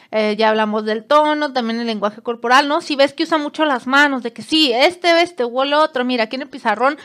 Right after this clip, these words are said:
tú también apunta de que, ah, acá, o acá, o sea, sí, ah. <laughs> Eh, dice, utiliza el mismo tipo de palabras que usan ellos, por ejemplo,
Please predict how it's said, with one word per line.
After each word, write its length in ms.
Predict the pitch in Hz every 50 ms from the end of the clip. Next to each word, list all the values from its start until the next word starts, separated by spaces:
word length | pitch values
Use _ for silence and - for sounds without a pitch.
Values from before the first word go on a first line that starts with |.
| - - _ _
tú 100 | - 240
también 360 | - 285 285 277 277 285 285
apunta 480 | 285 277 277 311 330 320 302 - 262 240
de 120 | 233 226
que, 120 | - 240
ah, 340 | 240 269 - 196 165 170 196
acá, 420 | 196 - - 247 247 269 226 - -
o 100 | 180 190
acá, 340 | 190 185 - 165 160 160 170
o 60 | 185
sea, 160 | 180 202 185
sí, 180 | 180 - 208 - 196
ah. 600 | - 214 262 302 311 320 330 330 311 277 240 185 - - - -
<laughs> 840 | 349 359 - 330 294 - - 294 262 - - - - - - -
Eh, 380 | - 240 240 233 233 233 233 233
dice, 540 | 220 254 247 - 269 247 240 240 226 220 220 - - - - -
utiliza 420 | 311 - - 330 320 330 339 381
el 80 | 403 427
mismo 220 | 427 415 427 427
tipo 240 | - 392 381 - 415
de 60 | 415
palabras 500 | 415 330 277 247 240 247 254 277 302 -
que 140 | - 269 226
usan 340 | 220 240 233 - 277 269 294
ellos, 380 | 330 359 392 415 427 415 415
por 140 | - 294 240
ejemplo, 540 | 247 269 269 277 262 302 302 285 285 285